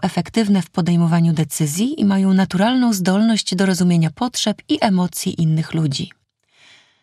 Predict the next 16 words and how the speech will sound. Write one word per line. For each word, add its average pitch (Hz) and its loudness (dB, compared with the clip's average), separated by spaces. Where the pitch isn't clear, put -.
Badania 190 2
ujawniają 202 0
zresztą 170 0
zaskakujący 196 -2
fakt. - -8
Właśnie 185 0
takiego 180 0
matczynego 208 0
podejścia 196 -2
do 175 0
zespołu 180 -2
współczesny 185 -2
pracownik 175 0
oczekuje 170 0
od - -4
przełożonego. 151 0